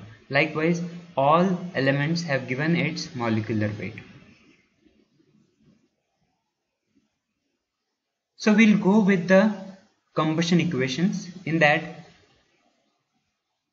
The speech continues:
two categories are there, that is combustion of hydrogen and combustion of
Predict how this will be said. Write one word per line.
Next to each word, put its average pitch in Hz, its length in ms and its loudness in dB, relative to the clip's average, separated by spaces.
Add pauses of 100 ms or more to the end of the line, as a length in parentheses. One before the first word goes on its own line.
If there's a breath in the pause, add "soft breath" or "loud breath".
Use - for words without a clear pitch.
(180)
two 220 140 4
categories 175 520 2
are 160 120 2
there, 165 320 -2 (160)
that 131 160 -2
is 147 180 -2
combustion 143 460 -2
of 147 120 -4
hydrogen 165 720 -2
and 135 240 -4
combustion 135 460 -4
of 139 100 -6